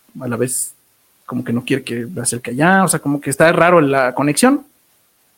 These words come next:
Y bueno, básicamente a partir de este momento,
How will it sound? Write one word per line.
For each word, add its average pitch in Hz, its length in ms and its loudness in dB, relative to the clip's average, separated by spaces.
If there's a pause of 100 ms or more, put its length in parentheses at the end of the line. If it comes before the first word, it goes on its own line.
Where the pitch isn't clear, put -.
(1300)
Y 233 100 6
bueno, 392 380 2
básicamente 240 580 -2
a - 80 -12
partir 185 400 -4
de 208 80 -2
este 190 240 -4
momento, 139 600 -6